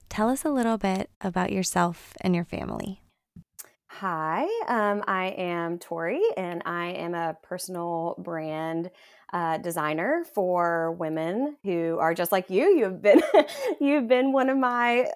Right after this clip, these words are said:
Speaker 2: own little ones, um, who kind of, like, grew this business out of sometimes desperation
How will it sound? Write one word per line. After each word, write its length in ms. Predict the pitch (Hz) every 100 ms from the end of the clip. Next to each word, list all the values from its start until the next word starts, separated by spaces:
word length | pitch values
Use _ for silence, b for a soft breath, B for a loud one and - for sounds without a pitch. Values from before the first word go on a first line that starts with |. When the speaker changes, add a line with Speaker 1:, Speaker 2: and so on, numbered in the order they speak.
| - -
Speaker 2:
own 400 | 254 247 269 302
little 200 | 277 277
ones, 300 | 277 320 403 - B B B -
um, 520 | 233 220 202 190 190 -
who 800 | 240 240 233 226 220 220 220 - - -
kind 180 | - 220
of, 120 | 285
like, 200 | 262 208
grew 180 | 190 202
this 160 | 202 202
business 460 | 185 190 214 320 -
out 200 | 185 180
of 340 | 175 175 175 202 _ _ _
sometimes 400 | - 220 277 277 233
desperation 760 | 214 214 190 180 202 285 339